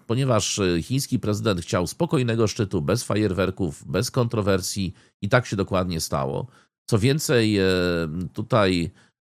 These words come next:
mm, e, Xi powiedział, że nawiązano nowe, konstruktywne, strategiczne i stabilne stosunki. E, co więcej, e, te, mm, no właśnie, ciekawostką były te, mm, e, li-, liczne uwagi na temat Tajwanu.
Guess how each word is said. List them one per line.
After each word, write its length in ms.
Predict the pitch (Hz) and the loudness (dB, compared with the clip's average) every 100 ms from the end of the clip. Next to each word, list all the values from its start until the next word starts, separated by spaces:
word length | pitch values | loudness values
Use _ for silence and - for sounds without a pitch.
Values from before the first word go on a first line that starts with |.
| _ | _
mm, 220 | 90 90 90 | -6 -4 -2
e, 720 | 87 87 85 85 87 85 85 | -2 -2 -2 -2 -2 -2 -2
Xi 240 | 80 - 151 | -4 -2 -2
powiedział, 540 | 117 113 123 117 101 | 0 0 2 2 2
że 360 | 80 90 101 101 | 0 2 2 2
nawiązano 540 | 87 92 80 95 98 | 0 -2 -2 0 0
nowe, 280 | 80 90 98 | -2 -2 -2
konstruktywne, 760 | - 117 127 113 107 117 107 92 | 0 0 0 -2 -2 0 0 -2
strategiczne 760 | - 107 107 90 104 - 101 | 0 0 0 -2 -4 -4 -4
i 140 | - 101 | -4 -6
stabilne 600 | - 101 90 98 92 80 | -2 -2 -2 -4 -4 -4
stosunki. 680 | 87 78 67 67 - 76 - _ _ _ _ _ | -6 -6 -6 -8 -8 -10 -10 _ _ _ _ _
E, 360 | 95 98 98 95 | 0 2 2 2
co 160 | - | 0
więcej, 520 | 95 127 160 165 131 107 | 0 0 0 0 2 2
e, 80 | 73 95 92 - | 2 2 0 0
te, 440 | 104 98 92 92 | 0 2 2 0
mm, 520 | 85 - 90 82 78 | -2 -6 -8 -6 -4
no 80 | 120 | -2
właśnie, 280 | 175 - 98 | -2 -2 -4
ciekawostką 640 | 127 123 110 120 - 110 | -2 -2 -2 -2 -2 -2
były 220 | 101 107 98 | 2 2 2
te, 380 | 101 92 87 | 2 2 2
mm, 360 | 85 60 87 82 | 0 -4 -6 -4
e, 260 | 76 78 76 73 | -4 -4 -6 -6
li-, 360 | 85 113 - 107 | -6 -6 -4 -2
liczne 340 | 139 - 120 | -2 -2 -2
uwagi 380 | 95 98 101 104 | 0 2 0 0
na 100 | 95 | -2
temat 300 | 104 98 - | -2 -4 -4
Tajwanu. 640 | - 92 80 71 60 - | -2 -2 0 -2 -4 -8